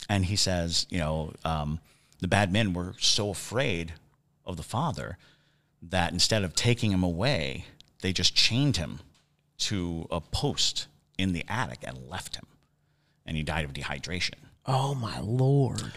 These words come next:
Speaker 1: So this is the story this guy tells me. I have no idea if that's a true story, but what happened was I never had that nightmare again. When I heard the story, I never needed to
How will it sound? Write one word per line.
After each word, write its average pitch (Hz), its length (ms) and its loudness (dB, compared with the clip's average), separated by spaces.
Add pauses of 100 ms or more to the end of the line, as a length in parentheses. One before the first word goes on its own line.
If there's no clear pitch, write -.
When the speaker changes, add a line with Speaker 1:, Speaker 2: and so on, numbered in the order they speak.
Speaker 1:
So - 160 8
this 180 160 6
is 359 80 4
the 254 40 6
story 156 240 8
this 110 120 4
guy 113 120 10
tells 131 200 6
me. 98 60 4
I 98 80 6
have 165 120 6
no 151 540 6
idea 95 320 6
if 87 120 4
that's 90 200 4
a 95 40 2
true 127 200 2
story, 151 340 4
but 117 260 8
what 104 240 4
happened 95 560 8
was 71 360 2 (1200)
I 92 80 4
never 107 220 10
had 95 180 6
that 85 140 4
nightmare 80 400 4
again. - 320 -12 (1120)
When 98 140 6
I 101 100 10
heard 143 400 6
the 120 100 6
story, 107 720 6 (1160)
I 113 160 6
never 120 320 6
needed 113 320 0
to 110 180 -2